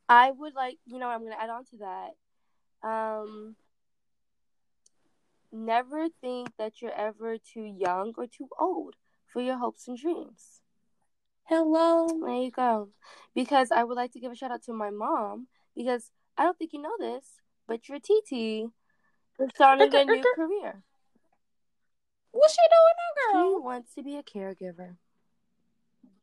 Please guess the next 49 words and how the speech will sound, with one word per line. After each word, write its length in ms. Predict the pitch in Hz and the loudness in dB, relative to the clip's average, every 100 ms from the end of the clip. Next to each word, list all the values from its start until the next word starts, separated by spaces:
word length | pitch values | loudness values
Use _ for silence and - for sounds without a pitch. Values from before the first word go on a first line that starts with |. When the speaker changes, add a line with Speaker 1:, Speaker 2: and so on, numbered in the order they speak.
| _ _ 208 | _ _ -20
Speaker 2:
Girl, 1080 | 185 214 233 254 262 262 262 269 269 262 277 | -14 -10 -8 -6 -6 -8 -6 -6 -6 -6 -8
look 140 | 320 311 | -6 -4
at 40 | |
my 200 | 294 285 | -2 -2
auntie 240 | 294 311 | -4 -2
go. 280 | 269 277 202 175 | 2 4 4 4
Ooh, 360 | 220 202 208 208 | 2 2 0 0
Speaker 1:
Mm-hmm. 320 | 220 220 233 | 0 0 2
Speaker 2:
ooh, 280 | 262 311 392 - _ _ - | 2 2 -2 -8 _ _ -10
ooh. 220 | 254 - - - - - | -8 -8 -12 -18 -18 0
Speaker 1:
But 80 | 226 | 6
we're 80 | 247 | 8
not 100 | 285 | 8
gonna 140 | 311 | 6
get 140 | 302 311 | 6 4
into 180 | 311 302 | 4 4
all 140 | 285 | 4
that. 180 | 302 339 - | 0 -6 -10
I'm 180 | 220 226 | -14 -14
just 180 | 240 - | -18 -14
gonna 180 | 240 233 | -14 -12
put 140 | 254 | -10
that 100 | 240 | -6
out 140 | 247 247 | -6 -6
in 40 | |
the 40 | 240 | -8
Speaker 2:
But 60 | |
Speaker 1:
universe 340 | 254 247 262 269 | -6 0 0 4
Speaker 2:
yeah, 260 | 349 302 | 6 6
Speaker 1:
and 100 | 220 | 6
Speaker 2:
we 100 | 277 | 6
Speaker 1:
wish 100 | 339 | 4
her 60 | 339 | 0
Speaker 2:
tryna 180 | 330 320 | -2 2
Speaker 1:
the 60 | |
Speaker 2:
do, 240 | 277 311 302 | 4 4 4
Speaker 1:
best. 120 | - | 4
Speaker 2:
we 140 | 294 | 4
tryna 400 | 381 330 320 302 | 4 2 0 2
do 180 | 277 302 - | 4 2 4
all 260 | 262 285 | 2 2
the 140 | 254 269 | 2 0
things. 440 | 277 285 247 196 196 | 0 -2 -2 -2 0
We 120 | 262 | 2
only 200 | 262 262 | 4 4
have 180 | 269 254 | 4 2
a 40 | |
little, 320 | 240 262 247 | 2 2 2
we 240 | 226 285 | 2 0